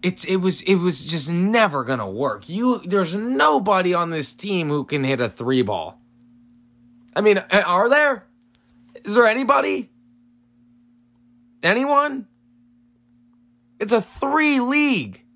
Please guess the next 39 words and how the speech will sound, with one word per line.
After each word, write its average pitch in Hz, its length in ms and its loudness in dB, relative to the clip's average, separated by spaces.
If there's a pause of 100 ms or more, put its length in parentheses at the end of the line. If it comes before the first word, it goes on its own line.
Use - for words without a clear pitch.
(280)
We 185 100 -4
just 233 160 -4
talked 277 280 2
about 196 220 2
this 117 240 -6
with 175 100 -8
the 175 60 -8
Browns 196 720 0
w-, 156 280 -10
being 214 260 -4
in 214 80 -2
a 180 60 2
passing 226 540 -2
league, 226 260 -2
trying 226 180 -2
to 208 60 -2
be 202 100 2
a 180 60 2
run 220 300 0
game. 147 220 -4 (500)
They're 208 120 6
trying 254 280 2
to 240 60 -2
be 240 120 -4
dominant 226 580 0
down 233 280 0
low, 262 200 2
and 233 80 0
they're 233 80 0
not 262 160 2
even 247 160 -4
doing 285 280 2
it. - 140 -10 (1700)
This 208 220 -4
is 254 120 -2
a 214 160 0
three 233 560 -4
ball 220 420 2
league. 151 480 -4